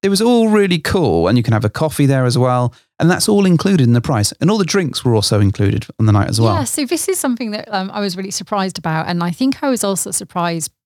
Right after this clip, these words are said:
Speaker 2: by this when we went to Trapeze in America. But the, you get food.
Speaker 1: Yeah.
Speaker 2: <laughs> And this is a concept that I was really baffled by, because I think in my head, I'm like, "Why would you wanna eat a meal <laughs> and then go to the playrooms?"
Speaker 1: Yeah.
Speaker 2: It just feels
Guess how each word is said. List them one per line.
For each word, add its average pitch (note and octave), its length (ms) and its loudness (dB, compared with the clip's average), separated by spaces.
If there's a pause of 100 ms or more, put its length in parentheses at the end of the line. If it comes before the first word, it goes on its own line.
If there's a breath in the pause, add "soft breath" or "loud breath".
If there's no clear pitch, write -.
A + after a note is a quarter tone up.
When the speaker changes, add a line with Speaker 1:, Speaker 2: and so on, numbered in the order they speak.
(140)
Speaker 2:
by F3+ 160 -4
this F3 260 -8
when F3+ 120 -8
we F3 80 -4
went F3 240 -10
to F3+ 340 -6 (480)
Trapeze E3 720 -6 (120)
in E3+ 460 -12 (220)
America. G#3 480 -6 (120)
But A#3 220 -6
the, G#3+ 80 -4
you G#3 300 0
get - 380 -6
food. D#3+ 480 -6 (160)
Speaker 1:
Yeah. D#3 180 0
Speaker 2:
<laughs> G#3+ 60 -4 (500 loud breath)
And A#3+ 140 -2
this D4 120 -2
is E4 100 -2
a C4+ 40 -2
concept A#3 500 -2
that F#3 120 -6
I F#3+ 80 -2
was F#3+ 180 0
really G3 220 -2
baffled F3+ 400 -8
by, B3 280 -2
because A3+ 280 -8
I G3 80 -6
think A#3+ 400 -4
in G3 80 -8
my G#3 60 -2
head, G#3+ 280 -4
I'm F3 100 -4
like, D#3+ 220 -6 (280)
"Why B3 140 -6
would F#4 120 -4
you D4 100 -4
wanna A#3+ 160 -2
eat G3 240 -6
a G3 40 -4
meal F3 520 -4 (140)
<laughs> - 140 -12
and G#3+ 100 -2 (400 loud breath)
then F3+ 320 -2 (160)
go D#3+ 280 -4
to - 180 -8
the D#3+ 100 -6
playrooms?" F#3+ 680 0
Speaker 1:
Yeah. C3+ 140 -2
Speaker 2:
It B2+ 80 -8
just - 220 -4
feels G#3+ 420 -2